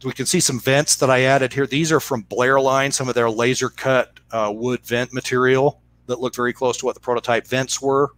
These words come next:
with some, uh, chalk dust weathering on them. You know, here I don't have the glass in behi-, uh, behind these metal windows yet.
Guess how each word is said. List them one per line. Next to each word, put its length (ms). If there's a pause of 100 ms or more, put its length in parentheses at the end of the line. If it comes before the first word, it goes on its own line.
(1600)
with 100
some, 240
uh, 140
chalk 320
dust 320
weathering 400
on 180
them. 300 (140)
You 80
know, 80
here 200
I 120
don't 200
have 220
the 80
glass 400
in 120
behi-, 320
uh, 200
behind 400
these 180
metal 240
windows 400
yet. 240